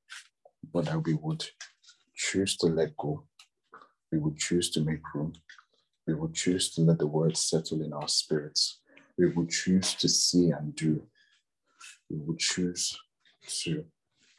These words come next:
be committed, as it were. It's a very personal prayer because,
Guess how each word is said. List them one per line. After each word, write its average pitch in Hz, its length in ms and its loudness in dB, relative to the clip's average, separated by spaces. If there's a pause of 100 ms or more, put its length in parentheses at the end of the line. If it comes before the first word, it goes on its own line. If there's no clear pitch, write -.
(500)
be 175 180 2
committed, 80 540 0 (560)
as - 180 0
it 80 160 -2
were. 78 240 -2 (560)
It's - 160 -4
a 87 60 4
very 90 260 6
personal 87 720 4
prayer 80 420 -2 (540)
because, - 800 0